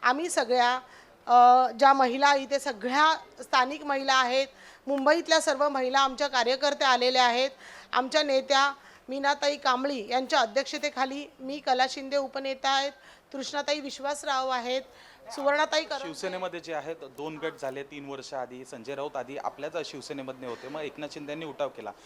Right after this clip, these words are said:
Speaker 2: संजय राऊत जे आहेत रोज काही ना काही बोलत असतात आणि आज तुम्ही आंदोलन करत आहात, वेगळं घडलेलं आहे. खरं तर दिल्लीमधनं ही सगळी सुरुवात झाली होती, नंतर संजय राऊत यांची पत्रकार परिषद झाली,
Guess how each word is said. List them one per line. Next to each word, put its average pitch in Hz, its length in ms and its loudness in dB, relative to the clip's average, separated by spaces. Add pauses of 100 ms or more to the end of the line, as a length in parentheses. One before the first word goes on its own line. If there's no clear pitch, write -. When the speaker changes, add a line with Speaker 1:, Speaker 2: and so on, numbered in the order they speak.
(220)
Speaker 2:
संजय 180 260 -8
राऊत 208 240 -6
जे 190 180 -6
आहेत 175 260 -6
रोज 165 380 -6
काही 151 180 -4
ना 160 100 -6
काही 160 160 -4
बोलत 139 300 -8
असतात 135 280 -10
आणि 147 220 -14
आज 147 160 -6
तुम्ही 156 240 -10
आंदोलन 143 380 -6
करत 135 260 -10
आहात, 120 180 -8 (420)
वेगळं 170 240 -6
घडलेलं 160 380 -6
आहे. 143 160 -8
खरं 151 280 -12
तर 175 100 -4 (180)
दिल्लीमधनं 170 460 -8
ही 165 80 -10
सगळी 160 220 -12
सुरुवात 143 340 -8
झाली 127 180 -8
होती, 127 220 -12
नंतर 143 260 -12
संजय 147 280 -10
राऊत 151 160 -6
यांची 147 180 -12
पत्रकार 151 340 -6
परिषद 135 420 -12
झाली, 107 160 -12